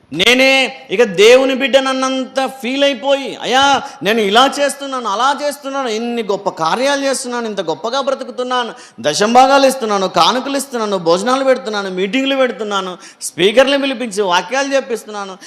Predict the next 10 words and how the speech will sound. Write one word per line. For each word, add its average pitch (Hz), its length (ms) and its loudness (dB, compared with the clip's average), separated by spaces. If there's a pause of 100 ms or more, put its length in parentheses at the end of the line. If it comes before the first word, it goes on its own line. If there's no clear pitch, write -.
(100)
ఇంకా 156 140 -4
నా 175 120 2
అంత 175 280 0
భక్తుడు 151 500 -2
ఎవడు 180 420 0
లేడేమో 233 680 2
భూమి 226 260 -8
మీద' 202 160 -8
అన్నంతగా 175 560 -8
చెప్పుకున్నాడంట. 202 840 -6